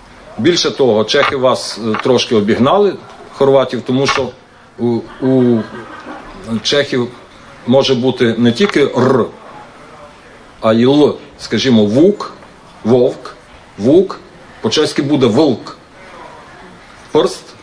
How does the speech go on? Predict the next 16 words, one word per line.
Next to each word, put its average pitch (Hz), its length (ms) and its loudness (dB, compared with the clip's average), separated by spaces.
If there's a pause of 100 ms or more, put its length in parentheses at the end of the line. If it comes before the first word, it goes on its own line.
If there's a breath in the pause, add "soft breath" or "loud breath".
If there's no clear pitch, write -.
(100)
вилк. 110 420 0 (1120)
Добре, 139 260 2
менше 151 340 -2
з - 40 -8
тим. 98 220 -6 (360 loud breath)
Я 160 160 2
вирішив, 170 460 -2
якщо 147 240 -2
є 165 160 0
вже 139 200 -2
такі, 135 440 0 (460)
такі 135 240 -2
дивні 123 360 2
слова 127 400 2
без 107 480 -2
жодного 113 520 0